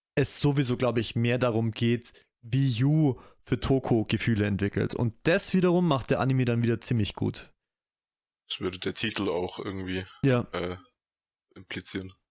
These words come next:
Speaker 1: Ja. Also der Aufhänger in Form einer Charaktereigenschaft des anderen, die man interessant findet. Und dann der Weg zum Verlieben insofern, weil sie halt gemeinsam Aktivitäten haben,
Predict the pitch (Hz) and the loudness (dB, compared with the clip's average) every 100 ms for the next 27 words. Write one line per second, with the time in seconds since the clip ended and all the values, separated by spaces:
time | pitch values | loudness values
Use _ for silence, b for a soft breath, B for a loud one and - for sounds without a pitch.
0 | - 123 - _ _ _ _ _ _ _ | -2 -2 -2 _ _ _ _ _ _ _
1 | _ _ _ - 123 131 151 170 202 196 | _ _ _ -2 2 2 2 4 4 4
2 | 185 139 - 135 139 123 120 117 113 113 | 2 -2 0 0 2 0 2 0 0 0
3 | 135 - - 151 165 - 127 135 170 170 | 0 0 0 0 0 0 0 0 2 0
4 | 135 127 120 117 - 147 165 180 185 185 | 2 0 0 0 0 -2 0 0 0 -2
5 | B B B B _ _ _ _ _ 147 | B B B B _ _ _ _ _ 2
6 | 139 135 - - 131 123 143 131 117 135 | 4 2 -2 -2 0 2 2 2 2 2
7 | 143 - 139 127 127 117 - _ _ - | 0 -2 0 0 0 -2 -8 _ _ -2
8 | 120 135 147 139 - - - - 127 120 | 2 4 2 0 -2 -10 -16 -2 0 2
9 | 131 - 123 120 110 107 110 110 - 113 | 0 2 0 2 2 2 0 0 0 -2
10 | 107 113 113 113 - - - 107 - 135 | 0 0 0 -2 -4 -4 -2 -2 0 -2
11 | - 127 123 127 | 0 0 2 0